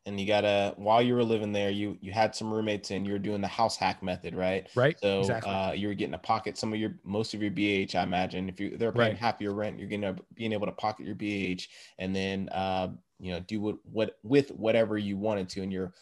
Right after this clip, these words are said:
Speaker 1: while your roommate was helping you pay down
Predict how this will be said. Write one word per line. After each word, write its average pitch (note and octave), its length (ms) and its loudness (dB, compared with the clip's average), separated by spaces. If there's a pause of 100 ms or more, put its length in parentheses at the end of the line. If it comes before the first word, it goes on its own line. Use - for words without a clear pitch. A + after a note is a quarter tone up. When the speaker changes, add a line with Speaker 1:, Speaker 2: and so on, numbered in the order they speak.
(160)
Speaker 1:
while G#2+ 200 4
your G2+ 140 0
roommate G#2 560 0
was F#2+ 240 -4
helping G#2 340 -2
you G2+ 200 -2
pay G2+ 280 -4
down G2 520 -2